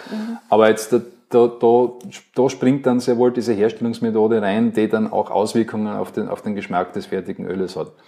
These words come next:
Speaker 1: Äh, aber auch Sesam zum Beispiel machen wir nach dem gleichen Verfahren.
Speaker 2: Mhm.
Speaker 1: Äh, wir haben das jetzt nicht generalisiert, sondern wir haben wirklich, wenn wir ein neues Öl, äh, machen oder machen wollen oder es überlegen, dann probieren wir natürlich zuerst ein paar Dinge und wir haben eben im Haus zwei verschiedene Herstellungsmethoden zur Verfügung. Das
Speaker 2: Mhm.
Speaker 1: eine ist eben diese traditionelle Methode
Speaker 2: Ja.
Speaker 1: vom Kürbiskern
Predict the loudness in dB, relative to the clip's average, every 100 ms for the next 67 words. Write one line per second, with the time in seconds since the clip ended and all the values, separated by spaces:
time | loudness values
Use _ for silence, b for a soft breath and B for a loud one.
0 | B B B B 0 6 6 6 4 4
1 | 2 4 4 4 2 -2 0 -2 -4 -8
2 | -8 -8 -10 -12 -12 -10 -6 -6 -6 -10
3 | -10 -8 -8 -10 -14 -18 -20 -20 _ _
4 | -4 -2 -2 -6 -6 0 2 2 4 2
5 | 2 0 0 0 2 2 0 0 2 0
6 | 2 0 2 2 2 2 2 0 2 2
7 | 4 2 4 2 2 0 2 2 -2 -6
8 | -18 -8 -4 -4 -8 -2 0 0 0 -2
9 | 0 0 0 2 0 0 0 4 4 4
10 | 0 -2 -4 -2 0 2 0 0 -2 -2
11 | 0 2 0 -2 -4 -2 -2 0 0 0
12 | 2 0 0 0 -4 -2 -4 0 0 2
13 | 2 2 2 2 0 0 -2 0 2 2
14 | 0 -2 -2 0 0 -2 -4 -8 -6 -4
15 | -2 -2 -4 -4 -4 -4 -6 -6 -10 -6
16 | -2 0 2 2 0 2 2 2 2 -2
17 | -2 -2 -2 0 0 0 2 0 0 -2
18 | -4 -2 -2 -2 -6 -6